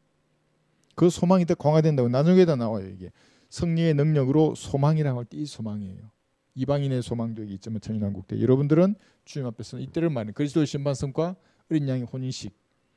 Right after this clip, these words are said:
환란이 없으면 이것을 소망하지 않고 땅의 것만 쳐다보게 돼 있어요, 인간들은.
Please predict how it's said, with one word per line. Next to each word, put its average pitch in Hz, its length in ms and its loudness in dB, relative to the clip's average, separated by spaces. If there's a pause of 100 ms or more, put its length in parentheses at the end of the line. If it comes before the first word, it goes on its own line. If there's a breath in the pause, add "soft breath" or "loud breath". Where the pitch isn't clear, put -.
(920)
환란이 185 400 2
없으면 151 500 0
이것을 156 320 2
소망하지 156 540 0
않고 117 240 -4
땅의 180 300 -2
것만 143 240 -6
쳐다보게 131 420 -8
돼 101 120 -8
있어요, 98 280 -10
인간들은. 98 440 -12